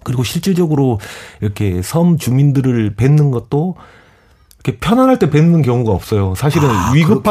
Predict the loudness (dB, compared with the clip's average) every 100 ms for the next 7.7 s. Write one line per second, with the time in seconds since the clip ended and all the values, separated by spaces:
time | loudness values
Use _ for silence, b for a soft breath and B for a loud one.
0 | 2 2 2 2 0 0 2 2 2 0
1 | 0 0 0 2 0 0 0 -2 -2 0
2 | 2 2 2 0 -2 -2 -2 -2 -4 -8
3 | B -4 -2 -2 -2 -2 -2 -4 -2 0
4 | 0 -2 -2 -4 -2 -2 -2 -2 0 0
5 | 0 2 0 0 0 2 2 2 0 -4
6 | -14 _ -4 -2 -2 -2 -4 -2 -2 0
7 | -2 -4 -4 -2 -2 -2